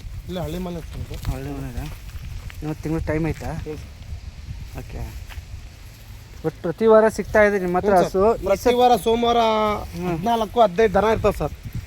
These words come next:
Speaker 1: ಹದಿನೈದು, ಇಪ್ಪತ್ತು ಹಸ ಇರ್ತವೆ ಸೋಮ ಸೋಮವಾರ.
Speaker 2: ಹಾ, ಹಾ.
Speaker 1: ನೀವು ಯಾವಾಗಾರ ಬರ್ರಿ ಸರ್.
Speaker 2: ಬರ್ಬೋದು.
Speaker 1: ಹ್ಞೂ, ಬರ್ಬೋದು.
Speaker 2: ಹೀಗಿದೆ ಬಂಧುಗಳೇ, ನೀವು ನೋಡ್ತಿರ್ತಕ್ಕಂಥದ್ದು ವಿಜುವಲ್ಲು ತ್ಯಾವಣಗಿ ಲೊಕೇಶನ್ದು.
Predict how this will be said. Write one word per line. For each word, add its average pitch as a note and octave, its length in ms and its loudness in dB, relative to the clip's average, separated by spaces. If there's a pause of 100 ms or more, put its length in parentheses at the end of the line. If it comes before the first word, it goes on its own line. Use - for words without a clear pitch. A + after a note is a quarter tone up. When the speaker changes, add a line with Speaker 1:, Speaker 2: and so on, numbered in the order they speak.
Speaker 1:
ಹದಿನೈದು, G#3+ 320 2
ಇಪ್ಪತ್ತು G#3 300 0
ಹಸ F#3 120 -6
ಇರ್ತವೆ G3 360 -2
ಸೋಮ F#3+ 280 -4
ಸೋಮವಾರ. F3 300 -4
Speaker 2:
ಹಾ, E3+ 300 -8
ಹಾ. C#3+ 420 -8
Speaker 1:
ನೀವು E3 120 -8
ಯಾವಾಗಾರ F#3+ 360 -2
ಬರ್ರಿ F#3+ 300 -6
ಸರ್. F#3+ 120 -8 (460)
Speaker 2:
ಬರ್ಬೋದು. D3+ 420 -2
Speaker 1:
ಹ್ಞೂ, D3+ 160 -10
ಬರ್ಬೋದು. C#3 540 -10 (240)
Speaker 2:
ಹೀಗಿದೆ D#3 680 -2
ಬಂಧುಗಳೇ, E3+ 520 0
ನೀವು D#3 260 -6
ನೋಡ್ತಿರ್ತಕ್ಕಂಥದ್ದು D3+ 1120 -4 (240)
ವಿಜುವಲ್ಲು E3+ 600 0 (560)
ತ್ಯಾವಣಗಿ D#3+ 360 0
ಲೊಕೇಶನ್ದು. D#3 920 -2